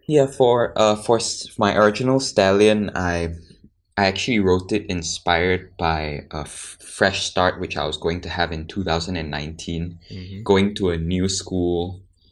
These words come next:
Speaker 1: and meeting new friends, going to a new environment, entering my f-, secondary school life, you know.
Speaker 2: Yeah.
Speaker 1: Like,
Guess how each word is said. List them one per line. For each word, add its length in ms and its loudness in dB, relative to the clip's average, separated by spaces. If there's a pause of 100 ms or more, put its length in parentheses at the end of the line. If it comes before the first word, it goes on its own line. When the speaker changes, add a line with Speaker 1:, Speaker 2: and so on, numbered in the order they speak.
(140)
Speaker 1:
and 260 -6
meeting 320 -4
new 140 -2
friends, 480 0
going 260 -2
to 100 -6
a 40 -2
new 180 -2
environment, 920 -2 (800)
entering 440 2
my 220 0
f-, 80 -8
secondary 680 0
school 400 0
life, 440 2
you 80 -6
know. 300 -8 (200)
Speaker 2:
Yeah. 240 -10 (220)
Speaker 1:
Like, 380 -4